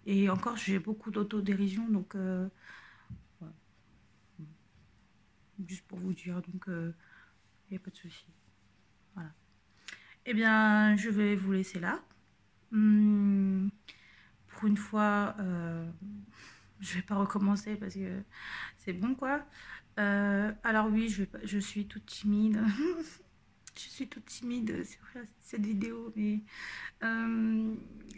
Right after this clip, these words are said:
essayez de vous parler à vous-même avec votre téléphone et on verra. Euh, je n'arrive même pas à, à me regarder. D'ailleurs, je sais même pas où regarder. Je, là, là, là, hmm, je sais pas. Tu vois.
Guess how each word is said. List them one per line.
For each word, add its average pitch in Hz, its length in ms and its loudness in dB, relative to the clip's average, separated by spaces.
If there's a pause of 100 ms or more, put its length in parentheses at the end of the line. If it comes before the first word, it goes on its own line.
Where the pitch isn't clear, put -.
(180)
essayez 240 480 0
de 208 140 4
vous 208 120 2
parler 220 280 2
à 208 80 6
vous-même 226 540 4
avec 208 180 4
votre 208 180 -2
téléphone 262 640 0
et 247 80 0
on 247 80 -2
verra. 233 340 -4 (440)
Euh, 202 180 0
je - 140 -2
n'arrive 226 340 4
même 214 220 4
pas 277 260 -2 (180)
à, 202 440 0 (160)
à 226 80 0
me 214 80 8
regarder. 233 400 2
D'ailleurs, 214 240 0
je 214 60 0
sais 196 140 -2
même 226 160 6
pas 359 180 2
où 202 100 0
regarder. 196 500 0 (540)
Je, 202 180 -10
là, 247 380 4 (420)
là, 220 400 4 (280)
là, 208 380 2 (120)
hmm, 226 160 2 (600)
je 190 80 -6
sais 196 120 -6
pas. - 260 -6 (1200)
Tu - 80 -10
vois. - 180 -10